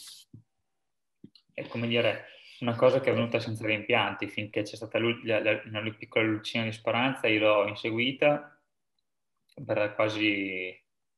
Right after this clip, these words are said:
per, per oltre un anno. Poi sono arrivato a un punto, diciamo, che ho, ho, ho raggiunto la consapevolezza di, che non si poteva, non, non,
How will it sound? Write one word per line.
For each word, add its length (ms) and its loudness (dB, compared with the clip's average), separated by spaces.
per, 720 -14
per 120 0
oltre 220 2
un 160 2
anno. 640 0
Poi 420 0
sono 240 0
arrivato 200 4
a 80 4
un 60 -4
punto, 260 -2
diciamo, 540 2
che 1300 0
ho, 460 -16
ho, 140 4
ho 200 4
raggiunto 400 4
la 120 0
consapevolezza 760 2
di, 960 -2
che 120 -8
non 240 -4
si 220 -8
poteva, 760 4
non, 240 -4
non, 240 -4